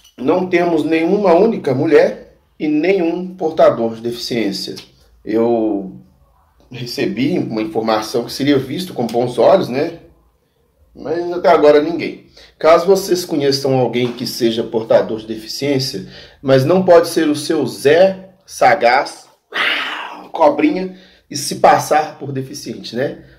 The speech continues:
O cobrinha não vai conseguir passar por deficiente. O sagaz, o astuto. É necessário comprovar que possui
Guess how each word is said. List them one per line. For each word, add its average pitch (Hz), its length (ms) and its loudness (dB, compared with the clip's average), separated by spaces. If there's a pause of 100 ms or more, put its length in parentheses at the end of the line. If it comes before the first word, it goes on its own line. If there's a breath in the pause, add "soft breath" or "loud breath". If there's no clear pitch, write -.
O 117 120 -8
cobrinha 139 540 4
não 160 160 -2
vai 113 200 2
conseguir 101 640 -10
passar 120 480 -8
por - 80 -14
deficiente. 107 520 -10
O 117 40 -10
sagaz, - 760 -2
o 123 40 -6
astuto. - 680 -12 (560 loud breath)
É 120 60 -8
necessário 131 560 2
comprovar 139 800 2
que 190 80 -10
possui 117 680 -2